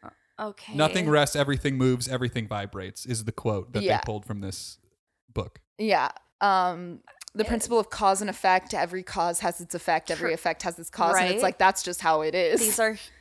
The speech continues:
Speaker 1: human things we understand.
Speaker 3: Yeah.
Speaker 1: Yes.
Speaker 2: Oh, the one I always, th-, this is the one that I remember and I think had, like, seeped into other new agey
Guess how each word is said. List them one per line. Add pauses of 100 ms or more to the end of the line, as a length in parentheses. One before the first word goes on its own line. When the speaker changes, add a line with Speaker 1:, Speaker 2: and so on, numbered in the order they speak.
Speaker 1:
human
things
we
understand.
Speaker 3:
Yeah.
Speaker 1:
Yes.
Speaker 2:
Oh,
the
one
I
always,
th-,
this
is
the
one
that
I
remember
and
I
think
had,
like, (120)
seeped
into
other
new
agey